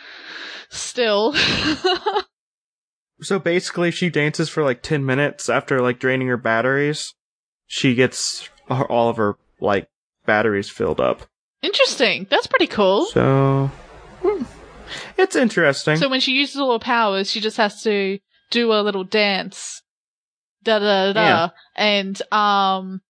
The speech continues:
Speaker 1: and then she's all recharged again and good to go.
Speaker 2: Yeah.
Speaker 1: Oh, that's cool. I like that. No sleep forever.
Speaker 2: Yeah,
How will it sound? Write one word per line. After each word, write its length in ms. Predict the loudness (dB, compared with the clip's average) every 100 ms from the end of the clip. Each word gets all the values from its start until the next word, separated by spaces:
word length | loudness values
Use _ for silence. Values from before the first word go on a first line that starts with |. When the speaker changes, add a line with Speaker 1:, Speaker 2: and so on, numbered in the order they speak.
| _ _ _ -20 -4
Speaker 1:
and 140 | 0
then 80 | 0
she's 160 | 0 0
all 140 | 0
recharged 500 | 0 0 2 2 0
again 220 | -2 -2
and 100 | -2
good 140 | -6 -4
to 60 |
go. 320 | -2 0 -2 -6 _ _ _ _ _ _ _ _ _ _ _ -2
Speaker 2:
Yeah. 240 | 0 0
Speaker 1:
Oh, 140 | 0 2
that's 160 | 2 0
cool. 380 | 0 2 0 -2
I 20 |
like 200 | 0 0
that. 300 | 2 2 0 -4 _ _ _ _ _ _ _ _ _ _ _ _ _ _ _ _ -4
No 140 | -4
sleep 240 | -2 -4
forever. 180 | 0 4
Speaker 2:
Yeah, 100 | 6